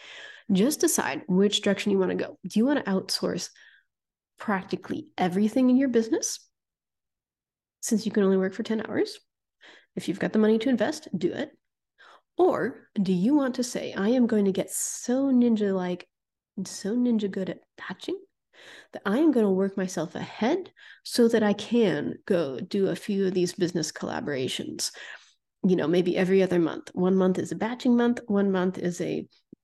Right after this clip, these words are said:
business project expansion th-, type of a thing.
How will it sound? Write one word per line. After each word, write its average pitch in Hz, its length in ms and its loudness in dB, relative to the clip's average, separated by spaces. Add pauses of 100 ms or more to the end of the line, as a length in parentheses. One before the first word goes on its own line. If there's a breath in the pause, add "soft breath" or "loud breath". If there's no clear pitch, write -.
(340)
business 180 400 2 (240)
project 175 420 0
expansion - 600 -4
th-, - 220 -14
type 165 180 -4
of 180 140 -6
a - 80 -6
thing. - 240 -16